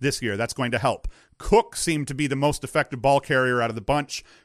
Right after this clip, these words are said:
Cook can shoot out from outside. Cook can finish from in close. Cook can create. Looked shifty, quick. I think Cook, tr-,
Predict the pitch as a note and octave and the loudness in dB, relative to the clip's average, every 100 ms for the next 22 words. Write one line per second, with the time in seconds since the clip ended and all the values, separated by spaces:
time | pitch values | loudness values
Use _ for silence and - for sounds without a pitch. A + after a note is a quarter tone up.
0 | - F3+ F#3 F3+ D3+ F3 E3 D3+ - D3+ | -4 -4 -2 -4 -4 0 2 2 0 -2
1 | C3+ - E3 D3+ D3+ C#3 - _ - - | -2 2 4 6 6 0 -10 _ -6 -6
2 | D3 E3 D3+ - C#3+ C3 A#2 D#3 D3+ C#3+ | -6 -4 -4 -2 -4 -4 -2 2 4 2
3 | - - - C#3+ - B2 B2+ D3 C#3 - | -2 -6 -4 -8 -4 -2 0 0 -2 -14
4 | _ - C3 - - F#3+ G3 - F#3 D3+ | _ -4 -4 -2 -2 0 0 -2 -6 -4
5 | - F3+ F3 C3 E3+ C#3+ - G#3+ - - | 0 2 2 -4 -4 -6 0 0 0 -8
6 | _ _ _ - - | _ _ _ -18 -16